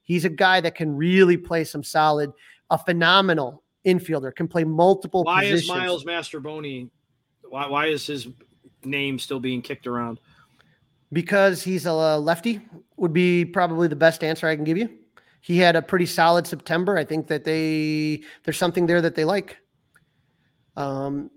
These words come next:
Speaker 1: but, but there's no saying that, again, you know, when you talk about Madrigal, Mastrobuoni, Vasquez, you know, with Vasquez, you could start him. Again, you're just protecting him. So he probably is not gonna be on the major league roster to start the season.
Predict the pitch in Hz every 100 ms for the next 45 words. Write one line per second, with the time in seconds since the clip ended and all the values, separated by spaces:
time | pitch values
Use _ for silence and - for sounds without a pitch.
0 | - 170 156 156 160 170 160 185 180 -
1 | 196 185 175 165 160 202 175 185 147 -
2 | - 180 165 170 170 180 180 175 180 180
3 | 170 175 170 175 170 160 165 180 151 165
4 | 170 175 175 170 175 190 170 165 165 160
5 | - 165 165 160 - - _ _ 190 175
6 | 170 170 180 190 - 165 160 170 165 185
7 | 175 170 185 175 156 160 - 175 - 156
8 | 196 202 233 233 226 _ - 180 185 180
9 | 185 175 151 165 165 160 139 170 180 175
10 | 185 190 175 185 180 180 175 202 160 -
11 | 190 190 - 196 185